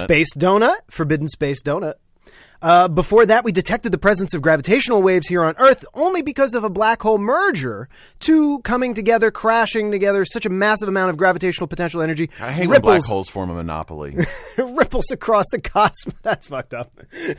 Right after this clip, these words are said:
Speaker 1: Ripples across the cosmos from billions and billions of light year away.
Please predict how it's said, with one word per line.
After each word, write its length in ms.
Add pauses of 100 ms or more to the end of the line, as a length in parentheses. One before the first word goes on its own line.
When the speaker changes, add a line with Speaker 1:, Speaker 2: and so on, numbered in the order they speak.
(2000)
Speaker 1:
Ripples 400
across 280
the 60
cosmos 440
from 180
billions 340
and 80
billions 280
of 80
light 140
year 100
away. 380